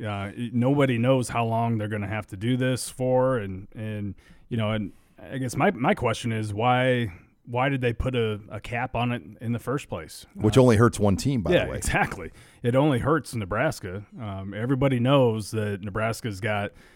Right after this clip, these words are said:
Speaker 1: the biggest roster in, in the conference and, and arguably as many
Speaker 2: In
Speaker 1: support
Speaker 2: Power Five
Speaker 1: staff,
Speaker 2: football.
Speaker 1: you know, yeah. And, yeah, one of the biggest in, in all of Power Five football. So,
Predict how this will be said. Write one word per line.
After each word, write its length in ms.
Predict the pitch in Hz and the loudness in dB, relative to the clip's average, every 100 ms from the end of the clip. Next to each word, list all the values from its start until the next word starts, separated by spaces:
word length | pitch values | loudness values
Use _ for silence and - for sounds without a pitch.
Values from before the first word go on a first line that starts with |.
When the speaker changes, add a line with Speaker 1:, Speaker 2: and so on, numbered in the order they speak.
| _ - | _ -6
Speaker 1:
the 80 | 104 | -4
biggest 260 | 113 - | -4 -2
roster 440 | 113 110 - 113 107 | 0 0 0 -2 -2
in, 180 | 104 107 | -4 -6
in 100 | 107 | -6
the 60 | |
conference 600 | 95 110 110 123 135 131 | -4 -6 -4 -2 -4 -4
and, 400 | 107 95 92 98 - - | -8 -8 -10 -12 -16 -12
and 400 | 107 104 101 98 | -8 -6 -6 -6
arguably 760 | 104 113 110 107 110 104 104 104 107 | -4 -2 -2 -2 -2 -4 -6 -10 -8
as 220 | 107 95 | -8 -6
many 440 | 110 120 117 110 | -2 0 0 -2
Speaker 2:
In 60 | 107 | -2
Speaker 1:
support 160 | - 104 | 0 4
Speaker 2:
Power 200 | 101 131 | 6 8
Five 200 | 202 160 | 6 6
Speaker 1:
staff, 260 | 123 131 | 4 2
Speaker 2:
football. 220 | 90 - 147 | -2 -4 -4
Speaker 1:
you 60 | |
know, 240 | 127 101 104 | -2 -4 -6
yeah. 300 | 143 104 85 - _ _ - | -6 -6 -8 -14 _ _ -4
And, 180 | 113 113 | -4 0
yeah, 200 | 143 90 | -2 0
one 240 | 95 120 | 0 0
of 40 | 104 | 0
the 60 | |
biggest 400 | 95 107 104 - | -4 -4 -6 -6
in, 220 | 107 104 | -6 -6
in 160 | 104 98 | -6 -6
all 140 | 98 | -6
of 80 | 95 | -6
Power 200 | 107 101 | -4 -6
Five 240 | - 98 - | -6 -8 -6
football. 280 | 165 98 87 | -6 -6 -6
So, 240 | 110 | -6